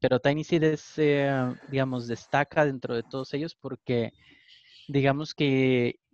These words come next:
ya tienen un playbook para poder, este, escalar este tipo de empresas, ¿no? Ya han hecho algunos posts, ya han, ya si tienen oportunidad de escucharlo también en los, en los, en el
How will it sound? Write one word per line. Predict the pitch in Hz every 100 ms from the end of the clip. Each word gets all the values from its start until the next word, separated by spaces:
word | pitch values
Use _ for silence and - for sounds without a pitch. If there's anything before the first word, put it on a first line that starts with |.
| _
ya | 139 139 147
tienen | - 156 151 151 151 143 127 151 _ _ _ _ -
un | 151 139
playbook | 135 135 131 131 - - _ _
para | 123 117
poder, | 110 113 113 117
este, | 123 -
escalar | 120 - 113 113 117
este | -
tipo | 110 117 -
de | 110
empresas, | - 113 - 107 123
¿no? | 123 147 _ - - - _
Ya | 160 180
han |
hecho | 190 -
algunos | 185 180 175
posts, | - 147 147 151 - - -
ya | 139
han, | 135 131
ya | 123 135 135 135
si | -
tienen | - 143 147
oportunidad | 143 127 - 120 120
de | 139
escucharlo | - 117 135 123
también | 131 120 113
en | 120
los, | 120 -
en | 120
los, | 117 110 113
en | 120 113
el | 107 104